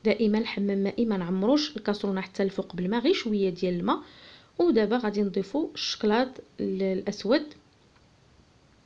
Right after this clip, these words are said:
يذوب مع الزبده. فكما قلت لكم يعني دائما عافيه تكون مهيله على الحمام المائي، لان هاد الشوكولا كيذوب غير في ال-، في البخار، آه، ديال الماء.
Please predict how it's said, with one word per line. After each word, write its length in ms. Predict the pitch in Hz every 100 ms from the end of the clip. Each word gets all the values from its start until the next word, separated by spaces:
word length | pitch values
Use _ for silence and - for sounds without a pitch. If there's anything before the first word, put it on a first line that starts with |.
| - -
يذوب 340 | 202 196 247 208
مع 100 | 214
الزبده. 400 | 196 185 - - _ - - - - - - -
فكما 380 | - 226 254 262
قلت 200 | 208 220
لكم 260 | 214 247 247
يعني 200 | 208 202
دائما 400 | 202 214 208 190
عافيه 240 | 202 214
تكون 300 | 208 - 208
مهيله 300 | 185 233 226
على 160 | 190 196
الحمام 440 | - 202 196 196
المائي، 400 | 190 185 - 294 294
لان 280 | - 202
هاد 240 | 196 208 214
الشوكولا 480 | - - 208 196 233
كيذوب 380 | 240 190 202 190
غير 320 | 262 392 339
في 120 | -
ال-، 440 | 208 196 185 185 -
في 80 | -
البخار، 520 | 180 180 - 240 294 - _ _ _ _ - - - - - - -
آه، 500 | 208 202 196 196 185 -
ديال 300 | 190 190 185
الماء. 160 | 165